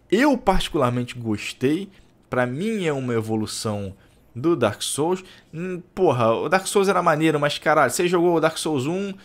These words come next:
você jogou o dois, você jogou o três, parecia que era a mesma coisa. Né? Se você pega a versão do P C ali com, com os mods de gráficos, se você pega o Dark Souls três do P C e o Demon Souls do, do P S cinco, cara, se você pega um cara desavisado, você fala, "Qual, qual é qual?" O cara não sabe.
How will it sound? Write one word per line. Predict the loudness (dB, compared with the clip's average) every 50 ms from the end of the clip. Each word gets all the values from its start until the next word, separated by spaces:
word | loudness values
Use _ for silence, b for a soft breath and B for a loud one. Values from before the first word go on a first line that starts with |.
| B B
você | B -6 -4
jogou | -2 -2 0 -2 -2
o | 2
dois, | 4 4 4 4 2
você | 0 0
jogou | 0 0 0 -2 -2
o |
três, | -2 -4 -4 -2
parecia | -2 -2 0 0 -2
que | 0 0
era | -2
a | -2 -2
mesma | -2 -4 -4
coisa. | 0 2 4 4 4 4 2 -2 -6 -12 -14 b b b b b b b b b b b _
Né? | -6 -4 -4
Se | -2 -2
você | -2 -2 0 0 0
pega | 2 2 0 2
a | 2
versão | 0 0 -2 -2 -4 -4
do | -4 -4
P | -2 -2 -2
C | -2 -2 -2 -2 0
ali | 0 0 -2 -6
com, | -6 -8 -8 -10 -10 -10
com | -10 -10 -8
os | -8
mods | -6 -6 -4 -4 -4 -6
de | -6 -6
gráficos, | -4 0 0 0 0 0 -2 -6 -8 -14 -12
se | -10 -8
você | -4
pega | -2 -2 0
o | 0
Dark | -2 -2 -4
Souls | -6 -6 -6 -8 -8
três | -6 -6 -4 -2 -2 -4 -6 B B B B B B B B
do | -8 -6 -4
P | -2 -2 -4
C | -2 -2 -2 -2
e |
o | 0
Demon | 0 -2 -2 -2 -4 -6
Souls | -6 -4 -2 -2 -2 -2 -2 -6 -8 -14 b b b b b b b b
do, | -8 -4 -4 -2 -2 -2 -2 -2 -2 -2 -2 -4 -4 -4 -6 -6 -8 -10 -8
do | -6 -4 -4 -2 -2 -4 -4 -4 -6 -4 0
P | 0
S | 0 0 0 -4
cinco, | -8 -6 -4 -2 0 0 -2 -2 -6 -10 -12 b b b b b b b _
cara, | -2 2 2 4 4
se | 4 4 2
você | 2 2 0
pega | 0 0 0 0 0
um | 0
cara | 0 2 2 2 2
desavisado, | 2 2 2 2 2 2 2 2 2 2 2
você | 0 -2
fala, | 0 0 0 2
"Qual, | 4 2 2 4
qual | 4 4 2
é | 2
qual?" | 4 4 4 4 4 4
O |
cara | 0 -2 -4 -4
não | -6
sabe. | -6 -4 0 0 0 0 -2 -4